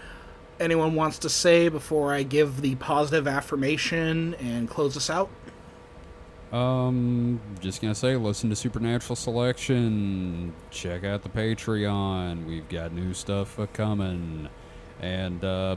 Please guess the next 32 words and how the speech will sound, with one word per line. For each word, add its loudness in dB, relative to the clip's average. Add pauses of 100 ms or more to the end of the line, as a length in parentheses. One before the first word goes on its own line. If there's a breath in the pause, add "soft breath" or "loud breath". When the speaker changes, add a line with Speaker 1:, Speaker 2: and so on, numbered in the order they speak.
(120)
Speaker 2:
be 4
nice 2
to 4
the 2
very 4
next 0
person 4
you 6
meet, 2
you -2
dumb 0
son -2
of -2
a -2
bitch. -4 (520)
Speaker 1:
<laughs> 2
I'm 8
supposed 4
to -4
do 6
the 4
affirmation. -2
Speaker 2:
That 2
wasn't 6
an 6
affirmation, 4
that 4
was 2
a 4
Speaker 1:
Oh, 2
Speaker 2:
command. 2
Speaker 1:
okay. -2